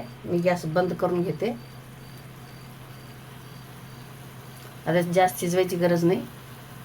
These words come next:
चला तर मग आपण भाजी खाण्यासाठी तयार आहे, बंद करूया. हे बघा, मस्त असं पूर्ण जेवणाचं ताट तयार आहे.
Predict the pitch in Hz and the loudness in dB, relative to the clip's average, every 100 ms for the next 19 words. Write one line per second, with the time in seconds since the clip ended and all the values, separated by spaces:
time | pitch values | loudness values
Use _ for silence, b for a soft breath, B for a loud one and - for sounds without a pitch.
0 | - - - - - 180 175 165 160 151 | -16 -16 -16 -12 2 6 6 6 4 4
1 | 139 - 123 B B - - 160 160 165 | 2 -4 -8 B B -4 6 6 6 2
2 | 160 156 160 - 170 165 190 170 151 151 | 2 4 0 2 4 4 4 2 0 0
3 | 135 131 - - _ _ _ _ _ _ | -2 -4 -8 -16 _ _ _ _ _ _
4 | _ _ _ _ - b b - - 165 | _ _ _ _ -20 b b -20 -4 -2
5 | 165 160 233 - - - 165 170 - 165 | 0 0 -2 -6 -18 -6 -2 -2 -4 -8
6 | - - 170 170 175 160 170 160 165 165 | -8 -4 0 2 2 2 2 4 2 0
7 | 165 170 165 - 175 170 165 | -2 0 0 0 2 2 2